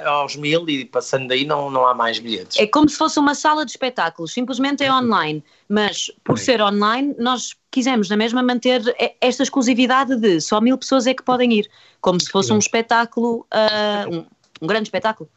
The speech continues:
Speaker 1: Agora, isto não significa que este, esta ideia não se possa depois reproduzir de outras maneiras mais tarde, porque nós criámos toda uma plataforma cujo objetivo também é acolher outros espetáculos, criarmos novos espetáculos
Speaker 2: De outras
Speaker 1: de
Speaker 2: companhias.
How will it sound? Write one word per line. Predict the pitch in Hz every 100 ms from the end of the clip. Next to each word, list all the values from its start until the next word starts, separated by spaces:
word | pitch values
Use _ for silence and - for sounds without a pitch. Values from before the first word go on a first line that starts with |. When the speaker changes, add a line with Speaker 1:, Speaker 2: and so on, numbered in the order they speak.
| -
Speaker 1:
Agora, | 156 127
isto | 123
não | 151
significa | - 143 151 - 165 170 196
que | - 175 143 135
este, | 131 -
esta | - 165 - 151
ideia | 143 139 139 143 147 165 180
não | 147 147 143 139 139
se | - -
possa | - 147 - 127
depois | 113 139 120
reproduzir | 113 - 127 113 135 135
de | 120
outras | 151 151 135 120
maneiras | 135 131 135 123 113
mais | 120 117
tarde, | - 139 160
porque | 131 -
nós | 117 -
criámos | 123 120 117
toda | - 127 120
uma | 117
plataforma | 117 110 117 - 120 120 135 151 - _ _ -
cujo | 131 117 120
objetivo | 120 110 123 113 131 117
também | - 139 127 135 135 147 156
é | 147 135
acolher | 135 - 135 135 131 127
outros | 147 139 135 117
espetáculos, | - 123 117 131 151 165 -
criarmos | - 143 139 135 131 123 123
novos | 131 139 135 113 -
espetáculos | - 117 - 123 139 185 165
Speaker 2:
De | 220
outras | 226 226 -
Speaker 1:
de |
Speaker 2:
companhias. | 214 202 233 226